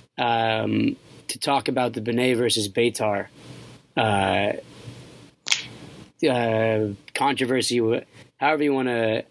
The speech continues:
however you wanna word it, Raphael. I'll let you explain to our viewers, to our listeners, I should say, exactly what Chris is referring to,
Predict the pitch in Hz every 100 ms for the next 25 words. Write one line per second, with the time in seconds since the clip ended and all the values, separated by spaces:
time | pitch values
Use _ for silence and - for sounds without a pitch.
0 | _ 143 151 143 135 127 117 110 127 123
1 | 123 117 123 117 120 - - - - 123
2 | 120 131 120 107 - 127 120 113 127 117
3 | 110 104 123 120 113 - - - - -
4 | - - 127 113 127 120 117 113 110 107
5 | 117 113 110 - - - - - - 117
6 | 127 131 131 117 139 - 135 113 110 110
7 | 156 151 123 127 123